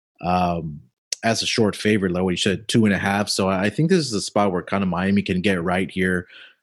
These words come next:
Uh, long trip across the country for the Trailblazers here going into Miami. So I keep on harping on this defensive thing, but,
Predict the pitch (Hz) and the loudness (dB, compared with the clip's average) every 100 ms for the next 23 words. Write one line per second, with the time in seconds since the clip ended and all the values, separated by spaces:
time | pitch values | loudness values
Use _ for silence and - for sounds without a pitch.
0 | _ 95 95 95 104 104 101 107 104 - | _ 2 2 4 4 2 0 0 0 -2
1 | - 98 - - - 98 - 98 - 98 | -4 -2 -2 -2 0 0 0 -2 0 0
2 | 92 85 _ - 123 117 107 110 104 107 | 0 -4 _ 0 4 4 4 4 4 0
3 | - 107 104 101 87 101 101 98 98 95 | 2 4 4 4 2 2 4 4 2 2
4 | 87 90 98 104 208 104 101 95 87 85 | 2 2 4 4 6 4 2 0 0 -2
5 | - _ _ _ - - - - - 113 | -8 _ _ _ -20 -8 -8 -4 0 2
6 | 95 107 104 98 87 82 - 98 95 87 | 2 0 0 0 0 -4 -4 -2 -2 -4
7 | 85 - 107 107 92 - 92 87 | -8 0 4 4 2 0 2 2